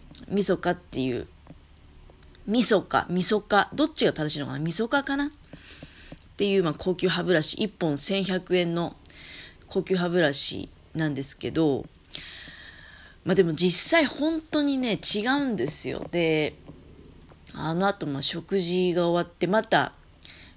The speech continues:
磨いて、やっぱり違うなと思って、なんか磨き残しもすごくこう目立つっ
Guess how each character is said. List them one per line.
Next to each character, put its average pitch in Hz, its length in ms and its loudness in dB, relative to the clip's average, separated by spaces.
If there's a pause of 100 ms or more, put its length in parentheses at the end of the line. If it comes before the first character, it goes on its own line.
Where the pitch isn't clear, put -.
(140)
磨 156 320 0
い 156 100 0
て、 165 580 4 (1300)
や 165 100 0
っ 170 40 -6 (120)
ぱ 208 80 6
り 180 100 4
違 - 260 2
う 151 120 0
な 143 200 -2
と - 100 -8
思 131 100 -6
っ - 20 -18
て、 - 200 -6
な 170 100 0
ん - 20 -2
か 156 120 -4
磨 233 340 2
き 320 120 -4
残 277 280 0
し 262 160 4
も 262 100 0
す - 200 0
ご 285 160 2
く - 100 -14
こ - 160 -4
う 151 60 0
目 139 140 -4
立 202 340 2
つ - 20 -18
っ - 20 -20